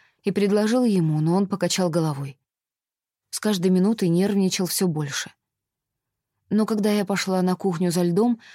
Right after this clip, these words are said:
все-таки последовал за мной, и не успела я закрыть дверцу холодильника,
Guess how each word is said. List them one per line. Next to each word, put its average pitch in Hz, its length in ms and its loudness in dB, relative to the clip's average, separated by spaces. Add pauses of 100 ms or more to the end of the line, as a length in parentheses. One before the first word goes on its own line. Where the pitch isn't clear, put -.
(180)
все-таки 240 400 -2
последовал 190 640 0
за 170 160 0
мной, 208 260 2
и - 160 -4
не 196 140 2
успела 202 360 0
я 190 160 0
закрыть 185 360 -2
дверцу 165 400 -2
холодильника, 165 800 0